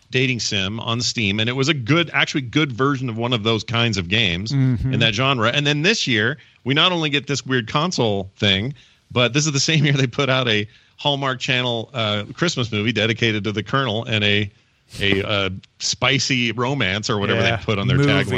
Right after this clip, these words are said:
Speaker 1: tagline.
Speaker 2: quote unquote.
Speaker 1: Yeah, like
Speaker 2: Yeah.
Speaker 1: they, they are so, I, weirdly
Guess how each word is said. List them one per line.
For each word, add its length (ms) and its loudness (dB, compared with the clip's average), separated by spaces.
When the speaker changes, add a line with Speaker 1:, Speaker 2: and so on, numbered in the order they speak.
Speaker 1:
tagline. 60 -18
Speaker 2:
quote 240 -8
unquote. 360 -6
Speaker 1:
Yeah, 420 2
like 280 0
Speaker 2:
Yeah. 60 -12
Speaker 1:
they, 240 0
they 380 0
are 160 -2
so, 720 -2
I, 120 -16
weirdly 840 2